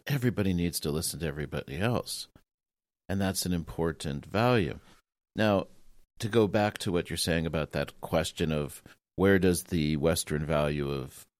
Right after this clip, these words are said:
equality come from? Again, you, you can't come into a situation in Japan, which, as you pointed out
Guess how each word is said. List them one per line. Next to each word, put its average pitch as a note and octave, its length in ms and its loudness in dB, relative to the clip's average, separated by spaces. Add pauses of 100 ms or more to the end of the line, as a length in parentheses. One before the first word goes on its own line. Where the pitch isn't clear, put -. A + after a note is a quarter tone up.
equality A2+ 640 4
come C#2 280 -6
from? - 320 -12 (1040)
Again, G#2 640 2 (260)
you, - 140 -8 (180)
you F2 200 -6 (180)
can't G#2 460 -4 (180)
come E2+ 320 0
into E2+ 880 0
a D#2+ 60 -2
situation D#2+ 580 -2
in D#2+ 80 -2
Japan, F2 420 -4
which, D#2+ 160 -6
as D#2+ 220 2
you E2 80 0
pointed C#2+ 380 -2
out B1+ 260 -2